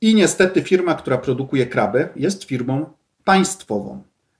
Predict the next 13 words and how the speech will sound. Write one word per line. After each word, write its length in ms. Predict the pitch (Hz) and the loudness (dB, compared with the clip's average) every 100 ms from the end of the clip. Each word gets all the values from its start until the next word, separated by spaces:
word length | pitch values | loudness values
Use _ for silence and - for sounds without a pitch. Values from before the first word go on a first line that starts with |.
| - | -6
I 40 | 135 | 0
ona 180 | 143 | 2
nie 100 | 156 | 4
może 200 | 143 123 | 4 2
sobie 260 | 117 113 - | -2 -4 -6
od 220 | 120 - | -8 -4
tak 220 | 120 110 110 | -2 -2 -2
wziąć 560 | 120 120 - - - - | -4 -4 -6 -14 -18 -10
miliard, 760 | 131 139 135 127 120 117 - - | -4 -2 2 2 2 -2 -14 -18
dwa 200 | - 123 | -4 -2
miliardy 460 | 123 120 117 113 117 | 0 0 -2 -2 -8
pożyczki 500 | 120 131 143 - 139 | -6 -8 -10 -12 -8
i 280 | 120 117 | -8 -10